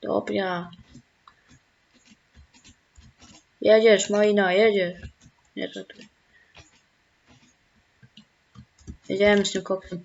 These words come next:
Pyk, pyk. Z tym koksem, bo jestem koksem.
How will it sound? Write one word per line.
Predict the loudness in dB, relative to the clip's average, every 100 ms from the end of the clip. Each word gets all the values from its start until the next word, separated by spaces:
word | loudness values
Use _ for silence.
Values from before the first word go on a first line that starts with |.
| -18 -8 2
Pyk, | 4 2 -6 _ _ _
pyk. | 4 4 2 -12 -14 -14 _ _ _ _ _ _ _ _ _ _ _ _ _ _ _ -8
Z | -4
tym | -4
koksem, | -2 -4 0 0
bo | 0
jestem | -4 -8
koksem. | -10 -16 -14 -16